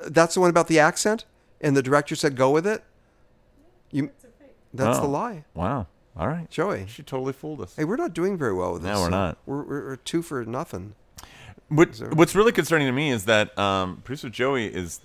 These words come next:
Speaker 2: this good of a liar.
Speaker 1: It might make you question a lot of things other than this game.
Speaker 2: Now I'm starting to wonder about whether I'm actually my daughter's father.
Speaker 1: Mm-hmm.
Speaker 2: Fight Club.
Speaker 1: Mm-hmm.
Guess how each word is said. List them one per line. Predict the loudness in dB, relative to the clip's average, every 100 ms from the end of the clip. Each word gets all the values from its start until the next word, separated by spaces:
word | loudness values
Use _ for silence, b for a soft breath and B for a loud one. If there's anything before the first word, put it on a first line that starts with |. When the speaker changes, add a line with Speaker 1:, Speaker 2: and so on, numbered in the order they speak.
| -14
Speaker 2:
this | -10
good | -4 -4
of |
a | -2
liar. | -2 -4 -4 -8 -10 -16 _ B B B B _
Speaker 1:
It | -4 -2
might | -4 -4
make | -6 -10 -12
you | -18
question | -6 -6 -6 -6 -6
a |
lot | -8 -8 -10
of | -12
things | -12 -12 -12 -14 -16 -18 _ _ _ _
other | 0 0
than | 0 -2
this | -4 -6
game. | -6 -6 -6 -10 -14 -20 _ _ _ _ _ _ _ _ _ _
Speaker 2:
Now | -6
I'm | -4
starting | -2 -2 -4
to | -4
wonder | -2 -2
about | -2 -4 -6 -8
whether | -6 -2 -2
I'm | -4 -6 -6
actually | -6 -6 -6 -6
my | -6 -8
daughter's | -6 -4 -2 0
father. | 2 4 4 2
Speaker 1:
Mm-hmm. | -2 -4 -4 -4 -6 -8
Speaker 2:
Fight | 6 8 8
Club. | 8 8 8
Speaker 1:
Mm-hmm. | 4